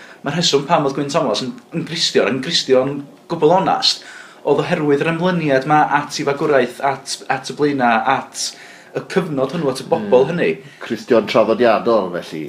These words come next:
Speaker 1: A, ie, bosib, mewn ffordd fwy, mewn ffordd fwy diwylliannol,
Speaker 2: Mm.
Speaker 1: ella, yn
Speaker 2: Mm.
Speaker 1: hytrach na, yn hytrach na gysbrydol o bosib.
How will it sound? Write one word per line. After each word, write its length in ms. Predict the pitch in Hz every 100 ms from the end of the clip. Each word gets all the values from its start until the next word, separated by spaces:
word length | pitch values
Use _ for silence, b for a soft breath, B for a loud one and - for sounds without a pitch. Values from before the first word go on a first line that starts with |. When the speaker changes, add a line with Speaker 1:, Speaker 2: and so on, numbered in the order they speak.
| -
Speaker 1:
A, 80 | 196
ie, 160 | 202 185 185
bosib, 240 | 196 123 113 117 -
mewn 240 | 175 147 139
ffordd 240 | 151 139
fwy, 220 | 139 135 131 131 B B B
mewn 140 | 143 135
ffordd 240 | 156 131
fwy 220 | 135 131 127 -
diwylliannol, 720 | 151 143 - 175 170 131 156
Speaker 2:
Mm. 100 | 170
Speaker 1:
ella, 240 | 214 180 120 98 -
yn 80 |
Speaker 2:
Mm. 60 | 123
Speaker 1:
hytrach 400 | 101 - 110 -
na, 180 | 127 110 110 110 B B -
yn 100 | 139
hytrach 220 | - 123
na 60 | 123
gysbrydol 500 | 120 - 147 139 127
o 40 |
bosib. 360 | 127 139 -